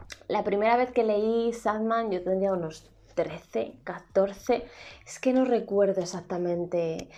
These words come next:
Yo sé que Sandman siempre ha estado en mi vida porque mi hermano ya era fan cuando yo era muy peque. Recuerdo perfectamente que con ocho o nueve años escribí en mi diario hablando sobre Sandman porque mi hermano me contaba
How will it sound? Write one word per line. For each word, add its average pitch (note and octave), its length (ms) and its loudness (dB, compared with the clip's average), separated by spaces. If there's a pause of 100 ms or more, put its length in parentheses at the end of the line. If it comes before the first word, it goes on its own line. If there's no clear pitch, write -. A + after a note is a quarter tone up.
(120)
Yo A#3 120 2
sé B3+ 120 -6
que B3+ 160 4
Sandman A#3+ 520 2
siempre G#3+ 240 -4
ha - 20 -4
estado G3 680 2
en G3 140 -2
mi F#3 120 0
vida G3+ 280 0
porque D#3+ 260 -6
mi E3+ 120 -2
hermano E3+ 340 -2
ya F3 120 0
era F3 160 -6
fan F#3+ 260 -4
cuando F3 220 -6
yo E3+ 80 -2
era F3 80 0
muy F3 160 -2
peque. G3 500 0 (720)
Recuerdo G#3+ 380 4
perfectamente G3 600 0
que - 60 -18
con F#3+ 260 4
ocho G3 240 2
o - 20 0
nueve G3+ 300 6
años G3+ 340 0
escribí G3 420 2
en G3+ 120 0
mi G3 100 2
diario F#3 460 2
hablando F3 400 -2
sobre F3+ 240 -2
Sandman G3 400 -4
porque F#3 180 -6
mi E3+ 100 -6
hermano E3+ 240 -4
me F3 120 -4
contaba E3+ 560 -2